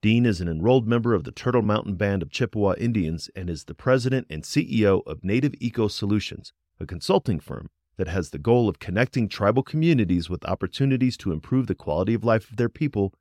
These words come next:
by inspiring collaboration in Indian country and matching indigenous values with strong business fundamentals in order to improve tribal communities.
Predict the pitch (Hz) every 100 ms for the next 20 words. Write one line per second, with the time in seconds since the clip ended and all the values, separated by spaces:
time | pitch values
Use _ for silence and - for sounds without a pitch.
0 | _ - 90 78 - - 117 117 92 -
1 | 92 92 117 120 120 - 110 90 - 131
2 | 113 87 80 92 85 85 78 - 90 87
3 | 110 - 92 80 71 117 170 151 - 98
4 | 95 95 92 - - - 110 120 113 156
5 | 117 90 101 87 80 82 82 - _ _
6 | - 113 139 135 135 147 120 - 98 87
7 | - 85 73 78 - 78 92 80 - -
8 | -